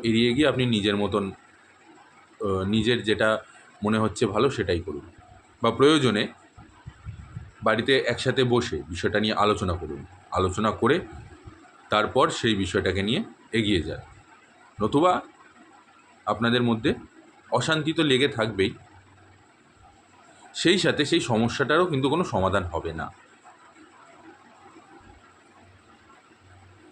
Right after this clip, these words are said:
এবার আমি আপনাদের বলবো প্রেম সম্পর্ক। যেসব জাতক জাতিকারা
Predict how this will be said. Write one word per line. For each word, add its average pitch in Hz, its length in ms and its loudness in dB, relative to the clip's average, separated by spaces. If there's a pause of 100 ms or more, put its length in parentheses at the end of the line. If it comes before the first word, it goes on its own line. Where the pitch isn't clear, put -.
(1160)
এবার 147 220 4
আমি 165 200 2
আপনাদের 113 380 0 (920)
বলবো 95 360 2 (160)
প্রেম 120 220 4
সম্পর্ক। 80 520 -6 (2250)
যেসব 127 300 2 (460)
জাতক 113 300 0
জাতিকারা 95 720 0